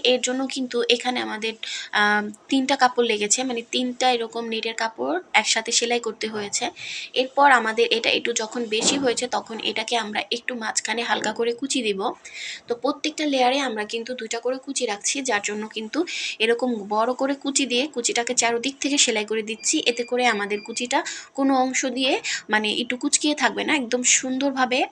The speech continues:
একটা লেভেলে থাকবে। এরপর যে নিচের অংশটা, এই নিচের অংশটা আমি প্রায় এক ইঞ্চির মতন কাপড় এভাবে মুড়ে তারপর ভেঙে নিচ্ছি। এরপরে দেখতে পাচ্ছেন যে লাল খয়েরি কাপড়টা, এটাও কিন্তু আমাদের কাপড়। তো এইটাকেও কিন্তু আমি সেমভাবে কিন্তু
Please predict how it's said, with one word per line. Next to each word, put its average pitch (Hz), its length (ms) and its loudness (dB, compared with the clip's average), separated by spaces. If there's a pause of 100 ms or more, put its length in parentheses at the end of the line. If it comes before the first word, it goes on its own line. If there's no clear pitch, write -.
একটা 220 220 -6
লেভেলে 233 360 0
থাকবে। 208 280 -6 (520)
এরপর 277 220 2 (100)
যে 269 80 2 (100)
নিচের 285 240 2 (100)
অংশটা, 233 320 -2 (160)
এই 277 140 2
নিচের 294 300 -2
অংশটা 247 320 0 (180)
আমি 226 220 -6
প্রায় 220 180 0 (140)
এক 254 160 -2
ইঞ্চির 285 280 -2
মতন 262 280 -6
কাপড় 254 320 0 (440)
এভাবে 233 240 2
মুড়ে 277 360 4
তারপর 240 180 2 (100)
ভেঙে 226 300 -2
নিচ্ছি। 214 260 0 (1300)
এরপরে 311 280 2 (100)
দেখতে 285 260 -2
পাচ্ছেন 302 300 2 (120)
যে 247 80 2 (100)
লাল 226 200 0
খয়েরি 262 280 -2
কাপড়টা, 247 360 0 (180)
এটাও 262 280 -2
কিন্তু 269 220 -2
আমাদের 220 380 -2 (100)
কাপড়। 240 360 -4
তো 233 60 -2 (160)
এইটাকেও 277 440 0
কিন্তু 254 220 -2 (100)
আমি 240 140 -4 (100)
সেমভাবে 247 580 -2
কিন্তু 233 280 -6